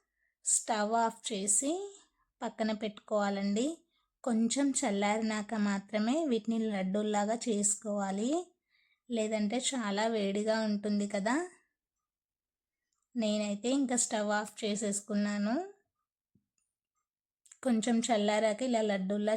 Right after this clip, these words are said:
చుట్టుకుంటే చక్కగా వస్తాయండి. ఇవి పిల్లలకి మనకి చాలా బాగుంటాయి. అలాగే దీంట్లో యూజ్ చేసేది బెల్లం కాబట్టి ఇది మన ఒంటికి చాలా మంచిది.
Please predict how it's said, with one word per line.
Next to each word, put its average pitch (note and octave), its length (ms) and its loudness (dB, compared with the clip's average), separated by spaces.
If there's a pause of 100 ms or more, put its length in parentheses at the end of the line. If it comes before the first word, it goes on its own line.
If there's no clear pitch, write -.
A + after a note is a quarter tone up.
చుట్టుకుంటే G#3+ 520 0 (100)
చక్కగా A3 560 0
వస్తాయండి. G#3 760 0 (1900)
ఇవి A#3 160 2 (100)
పిల్లలకి G#3 560 2 (120)
మనకి G3+ 280 2 (140)
చాలా G3 340 2 (120)
బాగుంటాయి. G3+ 540 2 (140)
అలాగే G3+ 400 2
దీంట్లో A#3+ 400 2
యూజ్ G#3+ 320 0
చేసేది A3+ 380 2 (100)
బెల్లం G3+ 300 0 (120)
కాబట్టి G#3+ 460 -2 (640)
ఇది G#3 180 0
మన A3 100 0 (140)
ఒంటికి G#3 300 0 (100)
చాలా G3 260 0 (120)
మంచిది. G3+ 460 0